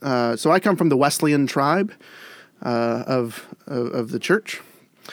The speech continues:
and they recently put out a document called the Wesleyan Essential Ecclesiology to Empower the Multiplication Movement.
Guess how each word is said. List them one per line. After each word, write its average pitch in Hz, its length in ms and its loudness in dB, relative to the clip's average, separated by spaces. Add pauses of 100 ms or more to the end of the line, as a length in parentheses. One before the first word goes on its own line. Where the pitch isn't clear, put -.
(220)
and 160 680 4 (560)
they 190 160 6
recently 202 380 4
put 214 160 2
out 175 120 4
a 131 60 2
document 120 680 -2
called 131 500 0 (100)
the 123 520 -2 (520)
Wesleyan 185 580 4
Essential 185 580 0
Ecclesiology 143 1000 0
to 117 140 -2
Empower 151 480 0
the 120 80 0
Multiplication 113 840 -2
Movement. 107 640 -6